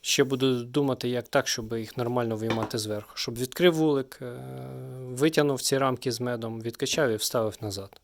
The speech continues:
Все. Не перебер-, не лізучи в гніздо. Все, всім гарної зимівлі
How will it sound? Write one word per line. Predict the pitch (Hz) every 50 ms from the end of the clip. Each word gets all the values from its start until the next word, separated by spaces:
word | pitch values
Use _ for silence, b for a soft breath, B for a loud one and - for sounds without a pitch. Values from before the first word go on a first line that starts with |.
| _
Все. | - - - 110 98 B B B B B B B B B B _ _
Не | 135 131
перебер-, | 123 - 127 123 120 113 117 120 123 127 127
не | 127 127 127 127
лізучи | 131 139 127 113 110 - - - 110
в |
гніздо. | 101 110 110 104 104 104 104 104 - _ _ _ _ _ _ _ _ _ _ _ _ _ _ _ _ - - - - B B B B B B B B B B
Все, | - - - 135 123
всім | 117 - - - 151 147 139 127 120 117 117 117 113
гарної | 113 123 131 131 120 117 113
зимівлі | 110 123 139 165 185 180 170 160 156 147 131